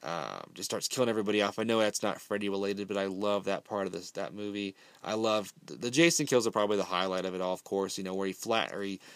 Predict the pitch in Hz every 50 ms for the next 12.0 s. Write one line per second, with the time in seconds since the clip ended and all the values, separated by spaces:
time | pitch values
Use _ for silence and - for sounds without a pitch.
0 | - - - - - 139 143 143 135 - 135 120 120 117 120 120 120 117 107 110
1 | 107 110 107 - 107 107 104 - - 104 101 101 101 98 107 110 110 107 104 95
2 | - - 104 101 98 107 101 90 - 104 107 104 95 95 - 107 95 95 95 -
3 | - 107 98 98 98 - - - 104 98 101 95 95 90 - - 92 101 104 101
4 | 101 98 95 95 92 92 98 107 110 107 107 - - - 101 90 90 90 90 90
5 | 92 90 92 95 - - 131 139 127 107 107 104 98 92 - - 104 107 104 101
6 | 95 90 - - - - - - - - - - - - - - 156 143 - -
7 | 147 143 127 123 113 113 110 110 110 107 92 107 104 - - - 104 104 101 -
8 | - - - 107 104 104 104 104 104 98 - - _ - - - - - - -
9 | - - 95 98 95 92 92 90 - - 165 165 165 147 147 143 123 123 117 120
10 | 117 110 107 104 113 110 104 98 95 95 101 101 95 - - 110 107 107 104 -
11 | - 113 113 113 113 117 117 123 117 - - 107 - - - 101 104 107 107 -